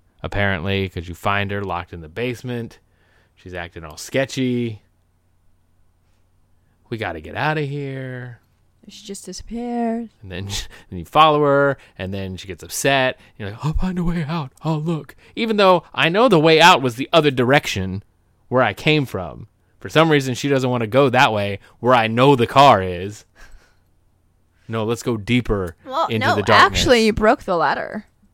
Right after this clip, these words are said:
Speaker 1: Oh, that's true. We can't go
Speaker 2: Oh,
Speaker 1: back
Speaker 2: man,
Speaker 1: that
Speaker 2: you would've
Speaker 1: way.
Speaker 2: went all the way back, and then that ladder would've been broken. And then
Speaker 1: That's
Speaker 2: you'd be
Speaker 1: true.
Speaker 2: like, "No."
Speaker 1: All right, I guess there's a reason why we didn't go that way. She didn't know that, though. What does she know?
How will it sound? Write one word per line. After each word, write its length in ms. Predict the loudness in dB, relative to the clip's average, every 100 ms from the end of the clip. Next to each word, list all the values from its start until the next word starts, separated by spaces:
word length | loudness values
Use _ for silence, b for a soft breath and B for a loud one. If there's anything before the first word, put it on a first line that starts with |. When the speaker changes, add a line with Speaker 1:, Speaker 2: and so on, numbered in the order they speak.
| _ _ -18
Speaker 1:
Oh, 380 | -14 -12 -14 -16 _ _
that's 160 | -20 -20
true. 240 | -20 -18 -16
We 40 |
can't 240 | -18 -8
go 60 | 0
Speaker 2:
Oh, 40 |
Speaker 1:
back 60 | 2
Speaker 2:
man, 200 | 4 4
Speaker 1:
that 60 | 6
Speaker 2:
you 60 |
would've 120 | 8
Speaker 1:
way. 40 | 8
Speaker 2:
went 60 | 8
all 260 | 10 10 8
the 80 |
way 140 | 8 6
back, 520 | 6 4 4 0 -8 -18 -8
and 280 | -6 -6 -6
then 260 | -6 -4
that 140 | 0 0
ladder 300 | 0 -2 -6
would've 120 | -10
been 160 | -12 -10
broken. 580 | -12 -12 -12 -14 -14 -12
And 260 | -8 -4
then 80 | -4
Speaker 1:
That's 20 |
Speaker 2:
you'd 80 | -6
be 40 | -4
Speaker 1:
true. 80 |
Speaker 2:
like, 220 | -4 -4 -2
"No." 1400 | -2 0 0 0 2 4 4 4 2 -2 -6 -12 -20 -20 -12
Speaker 1:
All 60 | -10
right, 100 | -10
I 40 |
guess 160 | -12 -14
there's 160 | -16 -14
a 40 |
reason 280 | -14 -14 -16
why 80 | -16
we 80 | -16
didn't 180 | -16 -16
go 60 |
that 240 | -18 -20 -20
way. 240 | -20 -20 _ _ _ _ _
She 200 | -6 -2
didn't 200 | -2 -2
know 120 | -6
that, 200 | -6 -8 -8
though. 280 | -6 -6 -10 -20 _ _ _ _
What 100 | -12
does 100 | -10
she 180 | -10 -10
know? 280 | -10 -12